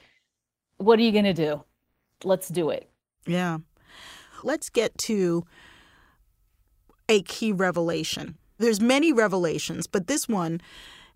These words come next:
Speaker 2: is one that's critical. Y-, the man you thought that your father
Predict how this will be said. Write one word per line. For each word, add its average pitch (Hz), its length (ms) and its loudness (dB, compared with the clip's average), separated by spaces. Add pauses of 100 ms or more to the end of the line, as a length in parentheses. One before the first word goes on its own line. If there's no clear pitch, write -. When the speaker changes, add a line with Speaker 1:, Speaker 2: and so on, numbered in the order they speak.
Speaker 2:
is 190 320 0
one 180 240 0
that's 175 180 -6
critical. - 580 -6 (140)
Y-, 175 380 -2
the 202 100 2
man 247 420 2
you 247 140 0
thought 214 320 0
that 190 160 -4
your 196 140 -4
father 190 580 -2